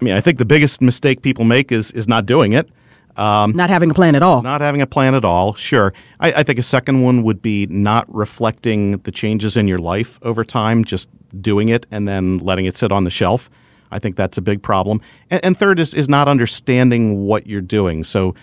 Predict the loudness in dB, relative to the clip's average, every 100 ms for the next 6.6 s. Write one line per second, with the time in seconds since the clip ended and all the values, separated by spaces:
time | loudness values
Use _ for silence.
0 | _ -6 -2 -2 -2 0 2 2 2 2
1 | 2 0 -2 _ -8 -2 2 4 2 0
2 | -4 -4 -2 0 0 -2 -2 0 0 -2
3 | -6 -20 _ _ -2 2 2 2 2 0
4 | -2 -4 0 2 0 -2 -4 -2 0 2
5 | 0 0 0 0 -2 -6 -6 -4 -4 -4
6 | -4 -4 -6 -6 -10